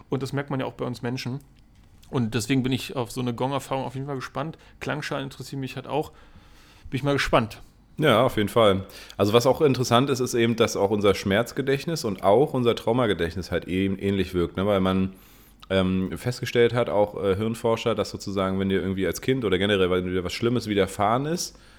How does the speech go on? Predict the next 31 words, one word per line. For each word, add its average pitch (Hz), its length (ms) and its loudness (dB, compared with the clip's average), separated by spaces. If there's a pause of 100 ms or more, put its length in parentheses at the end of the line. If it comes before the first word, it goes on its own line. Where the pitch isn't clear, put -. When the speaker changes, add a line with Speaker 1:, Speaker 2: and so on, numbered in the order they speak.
(280)
Speaker 2:
ähm, 95 520 2
Speaker 1:
Mhm. 160 180 -4
Speaker 2:
dann 95 180 0
ist - 160 -6
das - 100 -8
quasi 104 280 0
in 98 80 -4
deinem 95 220 2
Gehirn, 143 540 2 (500)
äh, 104 140 2
gespeichert, 98 600 2
ne? 92 140 0
Dann 98 140 0
ist 95 120 -4
so - 80 -2
eine, 95 420 2 (120)
sag 90 160 -2
ich 90 40 -4
mal, 92 140 -2
schlechtere 107 400 0
Energie 95 520 -2
oder 101 220 2
so 90 100 -2
ein, 92 220 0
also 90 140 -2
da 92 100 4
ist - 260 -2
was 110 220 2
in 101 140 0
deinem 92 180 0
Körper, 147 560 2